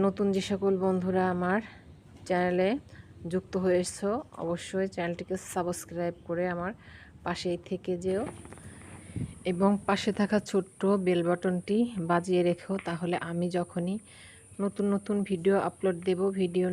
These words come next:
নোটিফিকেশন সবার আগে তোমাদের মাঝে পৌঁছে যাবে। আর এই তো রেসিপির ফাইনাল লুকটা তোমাদেরকে দেখিয়ে দিচ্ছি বন্ধুরা। তোমরা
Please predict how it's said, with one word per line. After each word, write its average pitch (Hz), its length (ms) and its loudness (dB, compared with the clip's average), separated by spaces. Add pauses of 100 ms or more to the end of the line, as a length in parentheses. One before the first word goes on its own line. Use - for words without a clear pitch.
নোটিফিকেশন 180 720 -4 (880)
সবার 190 360 2 (120)
আগে 185 220 0 (240)
তোমাদের 175 440 -2 (100)
মাঝে 175 300 -4
পৌঁছে 175 320 -6 (200)
যাবে। 180 260 -6 (340)
আর 170 80 -4 (100)
এই 170 80 -4 (100)
তো 196 80 -2 (680)
রেসিপির 202 480 -2
ফাইনাল 190 400 -4
লুকটা 185 300 -6 (120)
তোমাদেরকে 180 460 -6 (120)
দেখিয়ে 180 340 -6
দিচ্ছি 185 280 -6 (100)
বন্ধুরা। 175 420 -4 (1000)
তোমরা 185 260 0